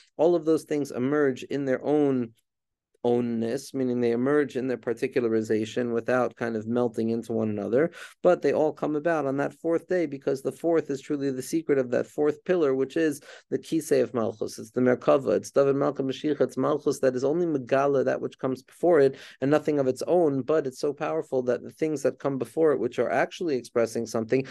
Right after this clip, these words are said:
can't be expressed without the Malchus, because the Malchus is the hinge. The Malchus is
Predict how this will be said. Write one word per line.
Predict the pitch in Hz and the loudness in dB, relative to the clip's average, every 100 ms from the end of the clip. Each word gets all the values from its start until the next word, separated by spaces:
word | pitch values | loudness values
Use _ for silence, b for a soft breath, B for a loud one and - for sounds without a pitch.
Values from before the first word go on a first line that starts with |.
| B - | B -2
can't | 170 165 | 2 2
be | 160 | 4
expressed | 147 - 156 147 139 | 2 2 2 2 0
without | 131 127 123 | 0 0 0
the | |
Malchus, | 143 170 156 101 98 | 0 0 0 -4 -8
because | 117 113 110 | -8 -6 -2
the | |
Malchus | 123 143 147 151 139 | 2 2 2 0 0
is | 127 | -2
the | 123 | 0
hinge. | 123 156 139 107 101 | 2 2 0 -2 -4
The | 110 | -4
Malchus | 120 143 139 143 | -2 -2 0 0
is | 139 131 | 0 0